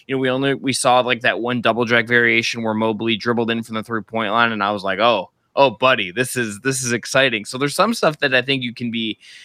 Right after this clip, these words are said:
into, uh, but it, I think it's, there's a limited scope of what I would feel good about. Um, again, it's first preseason game. They've been practicing for, like, ten days. Like, like, this is gonna be ugly. Like, there's just no way around it. Like, the Bulls just have, like,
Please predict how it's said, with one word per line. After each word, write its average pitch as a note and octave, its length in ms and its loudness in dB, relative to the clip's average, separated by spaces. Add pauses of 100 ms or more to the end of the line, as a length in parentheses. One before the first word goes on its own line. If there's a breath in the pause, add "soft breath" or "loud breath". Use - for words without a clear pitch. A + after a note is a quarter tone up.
(320 loud breath)
into, A#2+ 500 0 (160)
uh, A2+ 300 4
but A#2 160 -2
it, C3 120 4
I A#2+ 100 0
think C3+ 180 -4
it's, C3 180 -10
there's C3 140 0
a B2+ 80 2
limited B2+ 400 0
scope A2+ 360 -2
of G#2 120 -8
what G#2+ 140 0
I G2+ 80 2
would G2+ 120 -6
feel G#2 160 -8
good G2 220 -10
about. F#2+ 280 -6
Um, D#3+ 120 -2
again, D#3 160 2
it's A2 100 -14
first D#3 260 -6
preseason C3+ 440 -4
game. C3 340 -2 (280)
They've C#3 120 -6
been A#2 140 -8
practicing C3+ 480 -4
for, - 80 -2
like, A2+ 180 0
ten C3+ 280 0
days. B2 560 4 (600 soft breath)
Like, F3 240 0 (360)
like, F#3+ 180 0
this G3+ 240 -2
is B3+ 120 0
gonna G#3+ 220 4
be C3+ 160 0
ugly. G2+ 360 -2
Like, C#3 200 -4
there's E3+ 160 -4
just F#3 160 -6
no G#3 160 2
way E3 120 4
around C3+ 300 4
it. A2+ 60 -4
Like, A2+ 120 -6
the C#3 120 -6
Bulls G3 280 2
just D#3 160 -6
have, D#3 200 2
like, C3 300 0